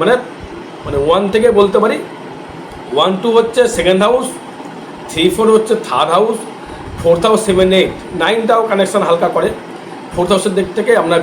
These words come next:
বিদ্যাস্থানের ডেভেলপমেন্ট আপনার মাতৃভাব থেকে আপনি কিন্তু পেতে পারেন।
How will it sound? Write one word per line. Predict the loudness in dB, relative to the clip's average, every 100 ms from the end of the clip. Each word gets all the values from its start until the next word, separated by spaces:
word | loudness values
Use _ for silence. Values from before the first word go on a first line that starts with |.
| -2
বিদ্যাস্থানের | -2 0 0 2 0 0 -4 -4
ডেভেলপমেন্ট | 0 0 2 0 -2 -8 -16 -16 -12
আপনার | -4 -2
মাতৃভাব | 0 -2 0 0 0 -2
থেকে | 0
আপনি | 0 0
কিন্তু | -4 -6 -6
পেতে | -6 -4
পারেন। | -4 -4